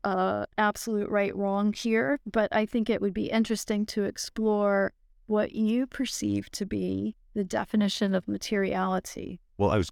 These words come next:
Speaker 2: kind of prepared for this because that's the title of the podcast today. <laughs> So,
Speaker 1: <laughs>
Speaker 2: I mean, the way I've s-,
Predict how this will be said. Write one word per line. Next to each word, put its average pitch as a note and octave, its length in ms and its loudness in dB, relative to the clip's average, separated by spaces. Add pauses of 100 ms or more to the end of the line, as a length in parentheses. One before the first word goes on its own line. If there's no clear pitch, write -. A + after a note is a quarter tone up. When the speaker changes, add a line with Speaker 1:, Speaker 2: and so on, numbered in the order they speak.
Speaker 2:
kind - 280 -4
of E3 60 -4
prepared - 340 -2
for - 120 -2
this C2 120 -2
because - 360 -4
that's D#2+ 280 0
the D#2+ 100 -4
title D2+ 340 -2
of C#2 60 -4
the C#2+ 80 -4
podcast - 640 -8 (380)
today. C2 360 0 (220)
<laughs> - 100 -2 (600)
So, C3 280 4
Speaker 1:
<laughs> - 40 -14
Speaker 2:
I B2+ 40 0
mean, A#2 200 2 (180)
the G#2+ 80 0
way A#2 280 2
I've A2 220 2
s-, - 100 -10